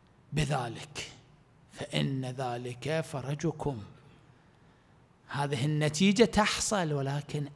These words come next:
أنا دعائي، تركيزي في الدعاء حسب تعبير النص الشريف، الإكثار، أكثروا الدعاء بتعجيل الفرج. أكثروا يعني في اليوم مرة واحدة، هذا لا يسمى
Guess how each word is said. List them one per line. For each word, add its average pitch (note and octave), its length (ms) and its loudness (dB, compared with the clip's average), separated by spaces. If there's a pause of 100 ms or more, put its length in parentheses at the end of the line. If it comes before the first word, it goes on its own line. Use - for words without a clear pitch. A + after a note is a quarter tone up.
أنا D#3+ 460 4 (960)
دعائي، C3+ 880 0
تركيزي D3 680 -2
في - 120 -4
الدعاء C3+ 540 -2
حسب C3+ 300 -4
تعبير C3+ 500 -2
النص C#3 420 0
الشريف، C#3+ 640 -2 (220)
الإكثار، E3 1700 6 (580)
أكثروا D#3+ 1120 2
الدعاء B2 720 -6
بتعجيل A#2+ 600 -12
الفرج. - 260 -14 (2250)
أكثروا D3 460 -4
يعني E3 180 -2
في - 120 -6
اليوم D3 320 0
مرة C#3+ 220 -4
واحدة، E3+ 400 -6
هذا F#3+ 180 -6
لا A3 120 -4
يسمى G#3 400 -4